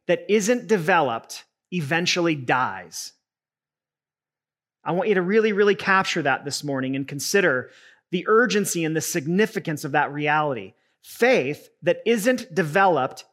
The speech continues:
eventually dies. We do not cultivate spiritual practices, and we don't cultivate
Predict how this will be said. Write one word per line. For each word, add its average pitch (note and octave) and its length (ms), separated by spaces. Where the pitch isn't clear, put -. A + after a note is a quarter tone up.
eventually F#3+ 880
dies. C3 680
We F#3 140
do G#3+ 180
not C#4 320
cultivate E3 800
spiritual A#3 580
practices, - 920
and F3 100
we A#3 120
don't C#4 200
cultivate D#3 760